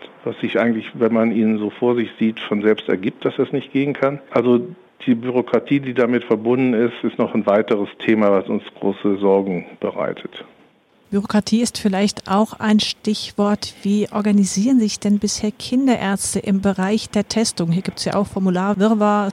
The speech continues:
Speaker 2: auch Debatten um die Honorierung. Wie sieht dann eine Teststrategie aus, wenn im Herbst auch noch die üblichen Erkältungserreger überall herumspuken und alles Schniefnasen hat?
Speaker 1: Das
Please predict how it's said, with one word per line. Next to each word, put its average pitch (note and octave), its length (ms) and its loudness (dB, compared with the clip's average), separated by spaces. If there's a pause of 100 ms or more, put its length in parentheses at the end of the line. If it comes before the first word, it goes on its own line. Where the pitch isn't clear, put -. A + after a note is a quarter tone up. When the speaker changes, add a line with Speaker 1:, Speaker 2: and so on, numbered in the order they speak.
Speaker 2:
auch F#3+ 180 -8
Debatten G3 360 -6
um F#3+ 140 0
die G3 80 2
Honorierung. G#3 720 2 (200)
Wie F#3 80 2
sieht G3 220 2
dann G#3 140 4
eine F#3 500 2
Teststrategie G#3+ 840 0
aus, G3 440 0
wenn F#3+ 240 0
im F#3+ 160 2
Herbst - 520 -2
auch F3+ 220 -4
noch F#3 140 0
die F#3 320 0
üblichen G3 400 0
Erkältungserreger F3 960 0
überall D#3+ 500 0
herumspuken E3+ 720 -2
und - 440 -8 (120)
alles E3+ 520 -4
Schniefnasen D#3+ 720 0
hat? - 240 -6 (760)
Speaker 1:
Das A2+ 220 0